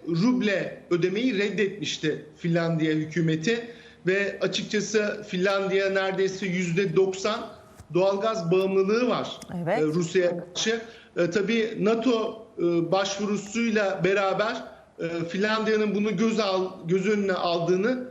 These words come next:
Speaker 1: görüyoruz. E, Biden yönetiminde bilhassa Avrupalı ortaklarla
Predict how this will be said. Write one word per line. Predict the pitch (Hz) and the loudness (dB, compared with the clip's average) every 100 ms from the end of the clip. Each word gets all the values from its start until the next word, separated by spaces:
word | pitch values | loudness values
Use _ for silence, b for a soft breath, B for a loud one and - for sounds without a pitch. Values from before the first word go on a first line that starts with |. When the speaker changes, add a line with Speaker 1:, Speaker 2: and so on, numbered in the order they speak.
| - - | -16 -8
Speaker 1:
görüyoruz. | 147 202 220 214 185 196 - B B - | 0 2 4 4 4 0 -4 B B -4
E, | 156 156 | 0 2
Biden | 156 202 202 214 | 2 0 0 0
yönetiminde | 208 208 208 208 202 190 | 0 0 0 -2 0 0
bilhassa | 202 196 196 208 | 0 0 0 -2
Avrupalı | - 165 208 233 247 180 - 185 180 | 0 2 2 2 0 -2 2 2 4
ortaklarla | 180 175 185 - 202 190 185 226 226 | 2 2 -2 -2 -2 0 0 -2 -4